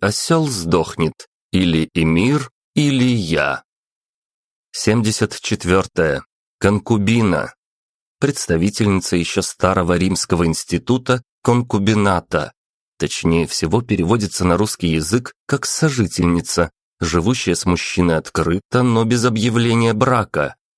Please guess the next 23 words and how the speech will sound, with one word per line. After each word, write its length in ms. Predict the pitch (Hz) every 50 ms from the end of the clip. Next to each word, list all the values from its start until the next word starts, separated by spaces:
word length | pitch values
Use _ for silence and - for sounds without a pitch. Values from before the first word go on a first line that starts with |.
| _ _ _
фаворитка, 920 | - - - 165 135 139 139 123 98 82 78 - - - - 82 76 73 - _ _ _ _ _ _ _
чем 260 | - - - 90 85
отличалась 600 | 82 - - 82 80 - - 90 80 85 80 - 117
от 120 | 120 -
проститутки 840 | _ - 85 82 - - - 87 - - 85 82 82 - - - 120
или 360 | 123 - - - 143 123 131
случайной 680 | 127 - 127 135 135 - - 135 127 120 117 117 120 117
связи. 680 | - - 117 120 135 123 107 80 76 78 64 50 - - _ _ _ _ _ _ -
Дети, 320 | 76 90 107 110 - 82
рождённые 680 | 80 80 80 80 82 78 92 98 101 101 95 90 87
от 300 | - - 98 95 - -
конкубины, 960 | - - 90 87 82 - - 90 80 76 76 85 104 113 110 95 78 64 - _ _
имели 380 | - - 78 78 92 107 120 120
меньшие 500 | 117 104 98 107 120 120 - - 107 92
права, 400 | - - 90 85 80 90 104 113
чем 260 | - - - 117 123
законные, 920 | 117 104 131 123 - - - 147 139 110 90 82 80 78 76 73 71 67 - _ _ _ _ _ _ _ _
но 300 | - 82 80 82 101 123
большие, 720 | 131 127 98 82 78 76 - - - 117 117 117 117 117 - _
чем 240 | - - - 143 131
совсем 460 | 123 - 143 135 - - - 123 90
уж 160 | 85 80 - -
приблудные, 880 | - 85 82 80 92 117 139 160 311 - 98 95 87 85 80 71 65